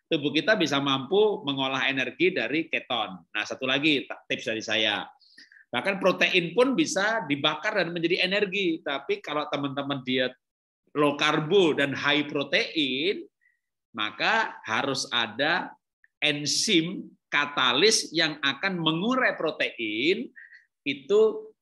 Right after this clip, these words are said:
menjadi nanti ikut juga menambahkan energi A T P dari protein. Nah, apa itu enzimnya? Namanya enzim protease. Nah,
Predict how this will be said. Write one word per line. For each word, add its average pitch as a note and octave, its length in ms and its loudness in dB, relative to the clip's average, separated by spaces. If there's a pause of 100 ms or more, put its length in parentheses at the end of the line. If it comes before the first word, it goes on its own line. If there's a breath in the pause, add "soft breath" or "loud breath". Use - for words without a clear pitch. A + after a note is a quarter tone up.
(120)
menjadi D3 560 2
nanti D#3+ 400 0
ikut - 160 -2
juga D3+ 240 -2
menambahkan D#3+ 640 0
energi F3+ 400 2
A D#3+ 160 0
T F#3 160 0
P F#3 80 0
dari E3 240 -2
protein. E3+ 480 -4 (160)
Nah, B2 160 -2
apa A3+ 240 2
itu A3+ 80 -2
enzimnya? F3+ 480 2
Namanya B2+ 320 -6
enzim C#3 400 -4
protease. G#2+ 960 0 (560)
Nah, B2 160 -2